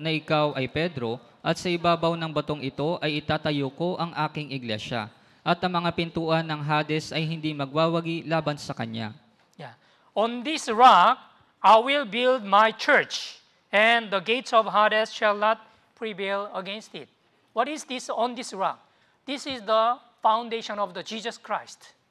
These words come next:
Speaker 1: Kaya ano po ba itong batong ito? Ito po yung pundasyon ni Jesucristo.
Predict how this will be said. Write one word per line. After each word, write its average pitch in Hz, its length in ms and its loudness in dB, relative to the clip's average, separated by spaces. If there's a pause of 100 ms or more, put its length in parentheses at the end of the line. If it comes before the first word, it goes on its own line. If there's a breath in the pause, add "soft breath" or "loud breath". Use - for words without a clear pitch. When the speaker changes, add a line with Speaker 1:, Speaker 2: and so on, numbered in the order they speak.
(220)
Speaker 1:
Kaya 135 240 0
ano 165 160 -2
po 185 160 0
ba 180 80 2
itong 175 320 -2
batong 156 320 -4
ito? 127 320 -4
Ito 156 240 -4
po 180 160 -2
yung 170 140 -6
pundasyon 165 580 -6
ni 156 60 -4
Jesucristo. 127 720 -8